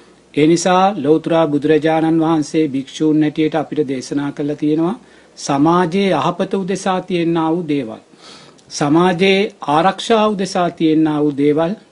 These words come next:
වෙනස් කරන්න යන්න එපායි කියලා. මොකද මේ නැකත් චාරිත්‍ර සුලින් නිරතුරුවම අපේ සිංහලකම ආරක්ෂා වෙනවා. ඒ සිංහලකම ආරක්ෂා වුණොත් තමයි බෞද්ධකම ආරක්ෂා වෙන්නේ. මොකද සිංහලකමත් බෞද්ධකමත් කියන්නේ පොත්තයි අරටුවයි වගේ දෙකක්.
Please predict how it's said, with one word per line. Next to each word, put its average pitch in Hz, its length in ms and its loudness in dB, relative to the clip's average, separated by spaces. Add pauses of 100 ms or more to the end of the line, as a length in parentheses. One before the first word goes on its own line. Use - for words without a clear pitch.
වෙනස් 151 320 -2
කරන්න 143 320 -2
යන්න 143 180 0
එපායි 131 360 -8
කියලා. - 320 -18 (680)
මොකද 135 180 -4
මේ 151 140 6
නැකත් 143 400 0
චාරිත්‍ර 170 520 0
සුලින් 170 320 -2
නිරතුරුවම 170 680 0
අපේ 165 260 -2
සිංහලකම 165 640 0
ආරක්ෂා 147 480 -6
වෙනවා. 107 300 -16 (580)
ඒ 151 100 2
සිංහලකම 185 680 2
ආරක්ෂා 175 580 0
වුණොත් 190 320 -2
තමයි 196 280 -2
බෞද්ධකම 165 580 -2
ආරක්ෂා 139 480 -6
වෙන්නේ. 107 240 -14
මොකද 135 260 -6
සිංහලකමත් 156 840 0
බෞද්ධකමත් 143 720 -4
කියන්නේ 156 380 -2
පොත්තයි 175 480 2
අරටුවයි 165 460 0
වගේ 156 320 0
දෙකක්. 104 280 -14